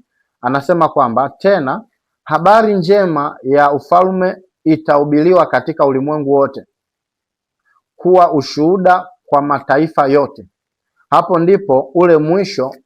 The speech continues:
utakapokuja." Kwa hiyo Yesu atarudi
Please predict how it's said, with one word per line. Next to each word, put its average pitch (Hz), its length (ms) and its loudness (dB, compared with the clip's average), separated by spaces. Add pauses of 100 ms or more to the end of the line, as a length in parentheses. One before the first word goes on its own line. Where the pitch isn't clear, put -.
(100)
utakapokuja." 147 1300 -6 (800)
Kwa 147 160 4
hiyo 170 180 4
Yesu 180 540 -2 (100)
atarudi 147 1000 -2